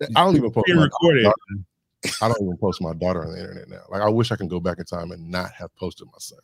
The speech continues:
Speaker 1: Like, the
Speaker 2: Okay.
Speaker 1: internet is not a real place, but it is a real place.
Speaker 2: Mm-hmm.
Speaker 1: And I don't
Speaker 2: Mm-hmm.
Speaker 1: wanna put my real stuff that I care about
Speaker 2: Yes.
Speaker 1: on the web crazy because it's,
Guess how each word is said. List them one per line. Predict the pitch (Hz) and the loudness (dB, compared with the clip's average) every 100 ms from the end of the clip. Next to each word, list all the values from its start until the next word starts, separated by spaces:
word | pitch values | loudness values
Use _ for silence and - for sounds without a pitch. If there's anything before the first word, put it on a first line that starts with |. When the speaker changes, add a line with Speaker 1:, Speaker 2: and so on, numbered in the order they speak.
| _ | _
Speaker 1:
Like, | - _ _ _ _ _ _ _ _ - 165 | -20 _ _ _ _ _ _ _ _ -4 0
the | |
Speaker 2:
Okay. | 196 131 | 2 2
Speaker 1:
internet | 156 156 - 123 | 0 -4 -2 -2
is | 98 | 0
not | 110 110 | 0 0
a | |
real | 101 98 | -2 -4
place, | 107 104 | -4 -6
but | 90 | -6
it | 85 | -6
is | 85 | -8
a | 80 | -10
real | 78 85 87 82 | -10 -6 -4 -6
place. | - 82 85 95 - - _ - | -10 -8 -8 -8 -12 -16 _ 4
Speaker 2:
Mm-hmm. | 175 151 | 6 8
Speaker 1:
And | 190 175 - _ - | 8 6 0 _ 2
I | 104 | 6
don't | |
Speaker 2:
Mm-hmm. | 110 | 6
Speaker 1:
wanna | 104 95 - | 4 -2 -6
put | 92 | -4
my | 92 85 | -2 -2
real | 82 87 98 | -2 -4 -4
stuff | 92 95 - | -4 -8 -8
that | 82 | -10
I | 76 | -12
care | - 101 | -10 -8
about | 104 113 - - _ _ | -6 -6 -6 -10 _ _
Speaker 2:
Yes. | 123 107 90 101 - 85 | 0 2 2 -2 -2 -2
Speaker 1:
on | 101 | 0
the | 104 | 0
web | 80 | -2
crazy | - 95 82 - - _ - - _ - | -2 -2 -2 -6 -20 _ -18 -18 _ -2
because | 120 107 | -2 0
it's, | 98 | -6